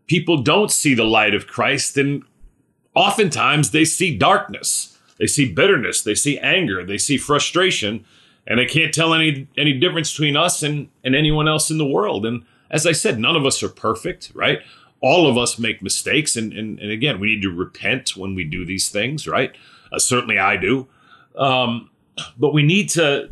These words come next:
to, to put our light on a stand.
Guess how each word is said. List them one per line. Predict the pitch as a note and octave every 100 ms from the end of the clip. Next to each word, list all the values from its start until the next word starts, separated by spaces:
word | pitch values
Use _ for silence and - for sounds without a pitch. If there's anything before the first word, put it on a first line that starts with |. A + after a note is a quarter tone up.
| -
to, | C#3+ B2 A#2 A2 - - - - E2+
to | -
put | - - E3
our | B2+ C3+
light | A#2 A#2 A#2+ A#2 - _ _ _ _ _ -
on | A2 G2+
a |
stand. | - - - F#2+ F2+ C2+ - -